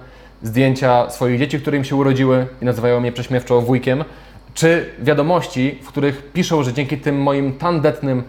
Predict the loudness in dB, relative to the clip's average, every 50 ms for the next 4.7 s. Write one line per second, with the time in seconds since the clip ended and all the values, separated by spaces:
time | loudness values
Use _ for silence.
0 | -12 -20 -20 -16 -4 -2 -2 -2 0 0 0 2 2 2 2 2 0 0 0 -2
1 | 0 0 0 0 -2 0 0 0 0 0 -2 -2 -2 -2 -2 -2 -2 -2 -4 -4
2 | -6 -10 -18 -20 -20 -20 -14 -8 -4 0 2 2 2 2 -2 -2 -2 -2 -2 0
3 | -2 -2 -2 0 0 -2 -2 0 0 0 2 2 2 0 0 -2 -2 -2 0 0
4 | 0 -2 -4 -4 -4 -6 -6 -4 -2 -2 -2 -2 -2 -4